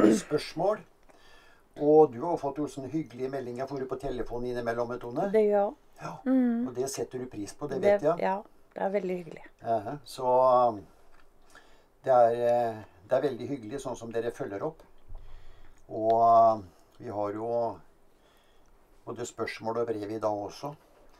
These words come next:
Speaker 1: Og så har vi fått en person gjennom skapet i dag.
Speaker 2: Mhm.
Speaker 1: Kanskje ikke så mye kjøtt på beina som vi bruker å si, men, eh, sånn er det
Speaker 2: Sånn er det,
Speaker 1: innimellom.
Speaker 2: men, men det kan være noen som vet.
Speaker 1: Ja.
Speaker 2: Uansett, det
Speaker 1: Ja.
Speaker 2: vet vi jo ikke.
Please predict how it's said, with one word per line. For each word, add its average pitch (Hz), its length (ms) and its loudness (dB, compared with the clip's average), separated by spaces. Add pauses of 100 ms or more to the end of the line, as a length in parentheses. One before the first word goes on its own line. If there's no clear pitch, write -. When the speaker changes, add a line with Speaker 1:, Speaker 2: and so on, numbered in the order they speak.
(320)
Speaker 1:
Og 143 80 -8
så 139 180 -2
har 113 220 2
vi 120 320 -4 (220)
fått - 380 -10
en 117 200 -6
person 120 420 -2
gjennom 120 280 -8
skapet 123 360 0
i 123 40 -6
dag. 226 180 2 (160)
Speaker 2:
Mhm. 226 420 0 (380)
Speaker 1:
Kanskje 107 160 -10
ikke - 120 -18
så 92 120 -18
mye 95 160 -10
kjøtt - 220 -12 (100)
på - 100 -8
beina 104 440 -6
som 123 180 -12
vi 123 60 -6
bruker 123 340 -8
å 127 60 -10
si, 160 240 -10
men, 156 240 -6
eh, 147 240 -8
sånn 180 340 -6
er 202 240 4
det 208 120 -4 (260)
Speaker 2:
Sånn 262 260 2
er 180 220 6
det, 202 100 8
Speaker 1:
innimellom. 226 320 8
Speaker 2:
men, 247 180 0
men 277 120 2
det 330 100 0
kan 277 260 4
være 302 300 4
noen 214 340 2
som 214 220 2
vet. - 420 0
Speaker 1:
Ja. 214 280 4 (100)
Speaker 2:
Uansett, 208 480 4 (120)
det 254 100 4
Speaker 1:
Ja. - 60 8
Speaker 2:
vet - 260 4
vi 98 60 -4
jo 90 100 -2
ikke. - 240 -2